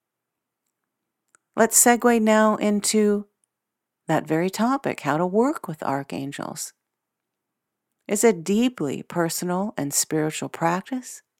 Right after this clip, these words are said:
but here are just a few tips that will help you connect with these amazing celestial beings. First,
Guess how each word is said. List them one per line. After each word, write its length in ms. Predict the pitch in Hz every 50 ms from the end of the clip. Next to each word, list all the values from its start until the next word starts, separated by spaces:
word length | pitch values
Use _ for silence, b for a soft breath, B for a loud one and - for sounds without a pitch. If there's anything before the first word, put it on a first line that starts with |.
| _ _ _ _ _ _ _ _ _ _ _ _ _
but 120 | - 180
here 200 | 165 185 208 214
are 60 | 226 202
just 260 | - 226 208 - -
a 60 | 196
few 280 | - - 214 226 262 269
tips 680 | - - - 233 220 247 247 - - - - - - _ _ _ _ _ _ _ _ _ _ _ _ _
that 80 | - -
will 80 | - 180
help 240 | 170 185 185 -
you 100 | 196 202
connect 500 | 196 - - 220 208 202 196 220 220 -
with 140 | - 196 196
these 240 | - 185 180 175 165
amazing 960 | 131 - 165 170 180 185 190 196 202 196 190 165 175 175 165 165 170 165 - -
celestial 800 | 160 - - 175 160 165 160 160 160 - - - 160 160 160 156
beings. 640 | 151 - 156 156 165 180 202 240 262 - - - - _ _ _ _ _ _ _ _ _ _ _ _ _ _ _ _ _ _ _ _ _ _ _ _ _ _ _ _ _ _ _ _ _ _ _ _ _ _ _ _ _ _ _ _ _ _ _ _ -
First, 640 | - 190 185 190 214 247 240 - - - - -